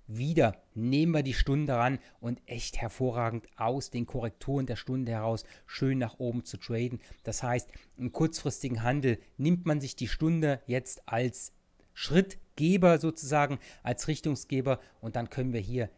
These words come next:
in den kleineren Zeiteinheiten von unten nach oben raustreten. Das heißt, wir sehen's ja selbst, wir stehen jetzt hier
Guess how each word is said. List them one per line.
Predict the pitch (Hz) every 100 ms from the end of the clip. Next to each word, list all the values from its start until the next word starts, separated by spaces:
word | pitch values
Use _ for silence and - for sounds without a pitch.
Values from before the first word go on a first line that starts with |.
| -
in | 127
den | 127
kleineren | 117 117 110 123 113 104
Zeiteinheiten | - 110 - 117 107 107 104 - -
von | -
unten | 120 147 143 - 120 101
nach | 104 107
oben | - 135 123
raustreten. | 95 101 131 - 123 117
Das | 117 -
heißt, | 117 -
wir | 120
sehen's | 101 120 139 131
ja | 131
selbst, | 110 113 131 - -
wir | 120
stehen | - 127 123
jetzt | 120 - -
hier | 143 139